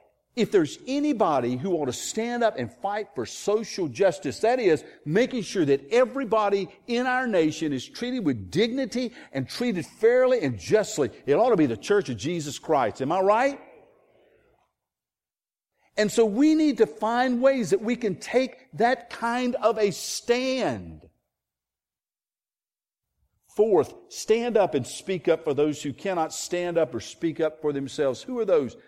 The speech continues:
Those are the aged and the infirmed. Those are the disabled. And those are, like we've heard this morning, the unborn, who have no voice, no voice, and no choice. And we need to stand in the gap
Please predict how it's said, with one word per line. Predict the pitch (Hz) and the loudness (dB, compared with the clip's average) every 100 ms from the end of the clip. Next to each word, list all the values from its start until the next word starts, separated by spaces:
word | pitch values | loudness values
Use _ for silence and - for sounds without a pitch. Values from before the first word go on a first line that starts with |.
| _ - | _ -2
Those | 202 151 | -2 0
are | 135 | -4
the | 120 - | -6 -6
aged | 139 156 165 156 127 - | -4 -4 -6 -8 -14 -12
and | 120 117 | -8 -8
the | |
infirmed. | 110 107 - - 156 151 147 139 127 - _ | -8 -10 -14 -10 -6 -4 -4 -4 -8 -18 _
Those | 170 156 | -8 -6
are | 143 | -6
the | 127 | -6
disabled. | 117 113 131 135 127 127 123 117 _ - | -6 -6 -6 -4 -6 -6 -8 -10 _ -12
And | 120 | -2
those | 143 143 156 | 0 0 0
are, | 147 135 | 0 0
like | 131 | -2
we've | 143 143 | -6 -10
heard | - 143 | -8 -8
this | 127 - 147 | -8 -10 -12
morning, | 131 123 113 | -10 -10 -8
the | 104 | -8
unborn, | 104 101 95 95 87 90 _ _ _ - | -10 -10 -12 -14 -18 -20 _ _ _ -12
who | 123 | -6
have | 131 113 | -4 -4
no | 110 127 143 | -4 -4 -4
voice, | 135 120 98 - - - - _ _ _ _ _ _ _ _ _ _ _ | -4 -4 -6 -14 -20 -20 -20 _ _ _ _ _ _ _ _ _ _ _
no | 120 143 160 | -6 -2 0
voice, | 139 160 139 107 - - - - _ _ _ _ _ _ _ _ _ | 0 -2 -2 -6 -12 -18 -20 -20 _ _ _ _ _ _ _ _ _
and | 131 127 | -6 -2
no | 131 | -2
choice. | 131 - 139 90 78 - - - _ _ _ _ _ _ _ _ _ _ _ _ - | -4 -4 -4 -4 -12 -20 -20 -20 _ _ _ _ _ _ _ _ _ _ _ _ -6
And | 151 156 | -2 2
we | 196 | 2
need | 180 143 | 0 -2
to | 135 | -6
stand | - - 170 156 156 151 | -8 -6 -4 -2 -4 -6
in | 143 135 | -6 -4
the | |
gap | 110 90 139 127 110 - | -6 -6 -6 -6 -8 -12